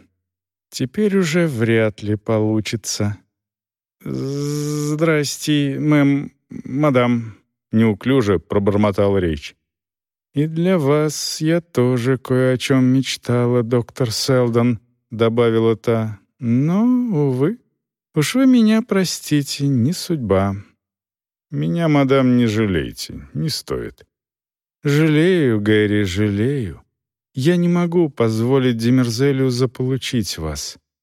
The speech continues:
Такой победы он недостоин, и уж этому я могу помешать».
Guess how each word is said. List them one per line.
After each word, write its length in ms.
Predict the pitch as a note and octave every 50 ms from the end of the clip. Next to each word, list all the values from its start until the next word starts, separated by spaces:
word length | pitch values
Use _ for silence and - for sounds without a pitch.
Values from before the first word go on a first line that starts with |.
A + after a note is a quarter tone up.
| _ _ _ _
Такой 360 | - C3 B2 - - D#3+ D#3 D3
победы 500 | - D3+ D3 C#3+ C#3+ D3 D3+ C3 C#3+ C3+
он 220 | C3+ C#3 C#3 D3
недостоин, 840 | D3 D3 C3 C#3 C3+ A2 - - - - D#3+ E3 D#3 C3+ A#2 A2 - _ _ _ _ _ _ _ _ _
и 80 | - D3+
уж 240 | D#3 D3+ C#3 - -
этому 460 | A#3 A3 - G#3 F#3+ F#3 F3+ F3 E3+
я 360 | D#3+ D#3 D#3+ D#3+ D#3 D3+ D#3+
могу 480 | E3 D#3+ E3 F3+ F3+ D3 A#2 G2 F2 D#2+
помешать». 760 | - - F#2+ F2+ A2+ A2 G#2 - - - - - - - -